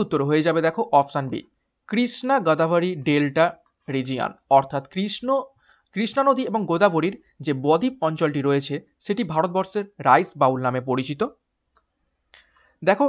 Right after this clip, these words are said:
একটু ডিটেলসে, in India, ভারতবর্ষে অন্ধ্রপ্রদেশ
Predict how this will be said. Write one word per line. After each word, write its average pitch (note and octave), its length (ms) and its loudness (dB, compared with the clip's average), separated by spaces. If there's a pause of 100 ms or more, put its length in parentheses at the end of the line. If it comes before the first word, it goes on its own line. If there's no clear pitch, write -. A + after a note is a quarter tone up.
(120)
একটু F#3 220 -6
ডিটেলসে, C#3+ 440 -4 (320)
in C#4+ 80 0 (180)
India, F#3+ 260 2 (260)
ভারতবর্ষে F3+ 540 0 (340)
অন্ধ্রপ্রদেশ A#3 640 -2